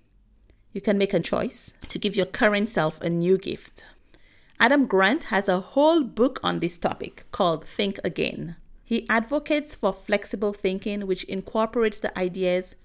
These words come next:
we already looked at in this series. The key idea is that it's important to get comfortable with rethinking.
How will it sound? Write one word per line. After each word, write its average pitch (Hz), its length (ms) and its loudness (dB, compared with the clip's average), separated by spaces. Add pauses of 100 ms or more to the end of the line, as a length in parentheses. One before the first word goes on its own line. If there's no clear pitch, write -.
(120)
we 190 120 4
already 180 320 2
looked 180 300 0
at 247 380 -2
in 180 140 -4
this 175 200 -2
series. - 580 -4 (540)
The 208 140 2
key 294 260 0
idea 208 560 4
is 196 140 -4
that 180 180 0
it's 180 160 -2
important 226 460 -2
to 247 80 -6
get - 200 -4
comfortable 233 640 -2
with 202 220 -2
rethinking. 175 760 -6